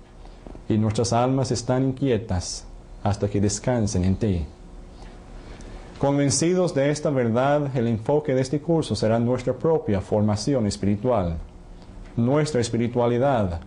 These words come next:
nuestra relación personal con Dios.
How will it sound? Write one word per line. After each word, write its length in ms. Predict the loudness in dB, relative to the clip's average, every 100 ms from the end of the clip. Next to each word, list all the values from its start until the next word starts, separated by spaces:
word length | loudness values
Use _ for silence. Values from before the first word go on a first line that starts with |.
| -14 -18 -16 -6 0
nuestra 500 | 2 2 2 2 2
relación 480 | 2 2 0 0
personal 500 | 2 0 0 0 0
con 200 | 2 2
Dios. 500 | 2 2 -2 -6 -12